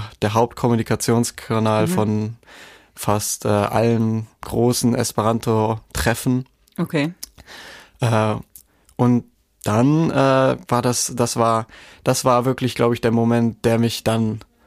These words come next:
Speaker 1: wirklich überzeugt hat.
Speaker 2: Endgültig.
Speaker 1: Endgültig, ja,
Speaker 2: Ja. Mhm.
Speaker 1: in dem Sinne, weil, äh, das war so eine bestimmte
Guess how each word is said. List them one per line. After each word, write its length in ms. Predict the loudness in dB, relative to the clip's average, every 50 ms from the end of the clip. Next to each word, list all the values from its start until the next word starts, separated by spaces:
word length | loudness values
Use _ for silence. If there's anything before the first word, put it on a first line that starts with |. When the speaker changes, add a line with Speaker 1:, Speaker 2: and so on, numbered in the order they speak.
| _ _ _ _ _ _ _ _ _
Speaker 1:
wirklich 420 | -2 0 2 2 2 2 0 0 2
überzeugt 560 | 2 2 2 2 0 0 0 0 -2 -2 0
hat. 100 | 0 0
Speaker 2:
Endgültig. 680 | 0 -2 -4 -2 0 0 0 0 0 -2 -4 -4 -6 -4 0
Speaker 1:
Endgültig, 760 | 2 2 2 2 0 2 2 4 4 4 2 0 0 2 2
ja, 220 | 2 2 2 2
Speaker 2:
Ja. 80 | 0 -2
Mhm. 60 | -2 -2
Speaker 1:
in 180 | 0 2 2
dem 180 | 2 2 2 2
Sinne, 480 | 0 2 2 2 2 2 2 2 0 0
weil, 520 | 0 0 2 4 4 4 4 2 2 0 0
äh, 340 | 0 2 2 2 2 0 -2 -4 -10 -18 -20 -20 -20 -20 -20 -20 -20 -20 -20 _ _ _ _ _ _ _ _ _ _ _
das 240 | -2 0 0 0 2
war 200 | 2 2 2 2
so 100 | 2 2
eine 160 | 2 2 2
bestimmte 640 | 0 0 -2 0 0 0 2 2 2 0 0 -2